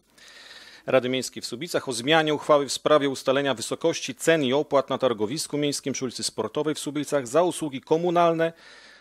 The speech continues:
o charakterze użyteczność-, użyteczności publicznej oraz za korzystanie z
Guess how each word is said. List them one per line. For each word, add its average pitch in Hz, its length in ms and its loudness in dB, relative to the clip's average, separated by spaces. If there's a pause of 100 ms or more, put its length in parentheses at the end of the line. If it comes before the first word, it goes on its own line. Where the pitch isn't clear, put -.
(140)
o 143 60 2
charakterze 156 480 4
użyteczność-, 139 540 -2
użyteczności 147 760 -2
publicznej 151 500 -4
oraz 143 240 0
za 127 100 0
korzystanie 165 640 0
z - 120 -8